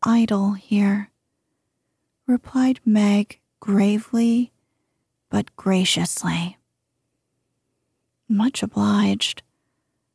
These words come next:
I'll do anything if you'll let me stop a bit, for it's as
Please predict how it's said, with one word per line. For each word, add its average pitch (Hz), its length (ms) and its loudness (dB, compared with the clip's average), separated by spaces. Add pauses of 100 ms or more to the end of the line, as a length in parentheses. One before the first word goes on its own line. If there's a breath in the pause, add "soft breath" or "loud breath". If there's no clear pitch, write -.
(140)
I'll 285 140 0
do 277 340 -2
anything 196 800 0 (180)
if 254 240 -2
you'll 285 140 0
let 277 220 -2
me 285 120 4
stop - 520 -6
a 196 80 -4
bit, 185 320 -2 (1200)
for 254 220 0
it's 254 180 -4
as 220 240 -4